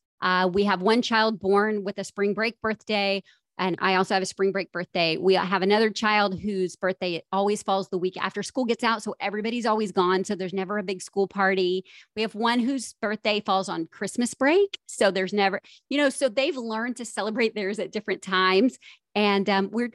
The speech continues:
we just try to be super flexible. If you want a career like this, um, I think flexibility is really important, and it, it teaches them, it gives them a whole different set of skills. So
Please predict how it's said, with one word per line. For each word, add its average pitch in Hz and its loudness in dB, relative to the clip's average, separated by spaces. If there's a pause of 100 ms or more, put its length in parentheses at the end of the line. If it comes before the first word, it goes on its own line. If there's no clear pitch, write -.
we 247 -2
just 254 -2
try 220 -2
to 233 0
be 226 -2
super 196 -4
flexible. 165 -4
If - -6
you 220 -2
want 262 2
a 285 0
career 185 0
like 165 -4 (240)
this, 190 -2 (540)
um, 180 -4
I 190 -4
think 220 -4
flexibility 185 0
is 175 -6 (120)
really 208 4
important, 165 -2 (500)
and 170 0 (680)
it, 196 -2
it 185 -4
teaches 202 -6
them, 196 2
it 208 -4
gives 277 -6
them 311 2
a 302 4
whole 214 0
different 220 -4
set 180 -6
of 156 -4
skills. - -10
So 165 0